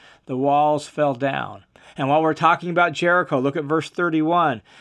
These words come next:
"By faith, the prostitute Rahab did not perish along with those who were disobedient after she had welcomed the spies in peace." This comes from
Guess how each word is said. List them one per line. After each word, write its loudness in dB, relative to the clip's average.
"By 0
faith, 0
the -2
prostitute -2
Rahab 0
did 2
not 0
perish 0
along 0
with -2
those 2
who -2
were 2
disobedient 0
after -2
she -4
had -2
welcomed 0
the -4
spies -2
in -12
peace." -4
This -6
comes -2
from -4